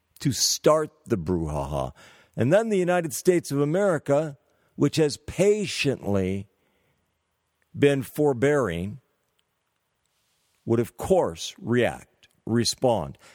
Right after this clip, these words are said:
How would the United States of America respond,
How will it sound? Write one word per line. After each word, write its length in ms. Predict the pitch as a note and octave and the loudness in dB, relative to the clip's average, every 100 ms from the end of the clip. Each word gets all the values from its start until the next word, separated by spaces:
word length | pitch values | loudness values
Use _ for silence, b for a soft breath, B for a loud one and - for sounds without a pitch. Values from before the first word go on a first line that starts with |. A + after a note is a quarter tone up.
| b | b
How 280 | - C#3+ F3 | -4 0 2
would 240 | G#3 G#3 | 2 0
the 80 | D#3 | -2
United 400 | E3 D3 C#3 C3 | -2 0 0 0
States 440 | - - C3 A#2+ - | -6 0 0 0 -2
of 100 | A2 | -2
America 600 | A2+ G#2 F#2+ F2+ G2 F2+ _ _ - | 0 0 0 -2 -4 -4 _ _ -8
respond, 760 | A#2+ A2+ - F#3+ E3 D2+ - | -4 -4 0 0 0 -6 -12